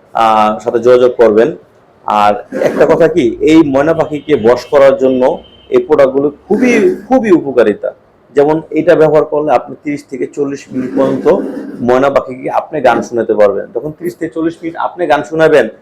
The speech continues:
দেখবেন সারা রাত আপনাকে গান শোনাবে সে। ঠিক আছে? তো <clears throat> এখনকার তো অনেক ময়না পাখি দেখা যায় বিভিন্ন ডালে বসার জন্য ছটফট করে। তো কে জানে, কালকে আপনার ময়না পাখি হয়তো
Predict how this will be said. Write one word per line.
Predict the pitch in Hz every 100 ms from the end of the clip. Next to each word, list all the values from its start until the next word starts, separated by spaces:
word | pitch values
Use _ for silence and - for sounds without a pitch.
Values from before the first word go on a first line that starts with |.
| _ _ -
দেখবেন | 127 127
সারা | 131 135
রাত | 139 143 143 143 143 139
আপনাকে | 123 120 117
গান | 104 104
শোনাবে | 107 101 98
সে। | - 95 _ _ _ _
ঠিক | 151
আছে? | 202 185 101 - _ _ _ -
তো | 117 113 - 220 170 123 -
<clears throat> | _ _ _ _ _
এখনকার | - 135 143 151
তো | 131
অনেক | 127 156 170 139
ময়না | 135 143
পাখি | 139 127
দেখা | 120 117 113
যায় | 113 110
বিভিন্ন | 123 120 117
ডালে | 120 117
বসার | 110 123 120 107
জন্য | 113 110
ছটফট | 123 - 107 -
করে। | 104 - _ _ _ _ _ _
তো | 113 120 113 110 - _ _ _ -
কে | 170
জানে, | 160 147 110 104 _ -
কালকে | 131 131 -
আপনার | 123 - 143
ময়না | 139 143
পাখি | 139 131
হয়তো | 123 123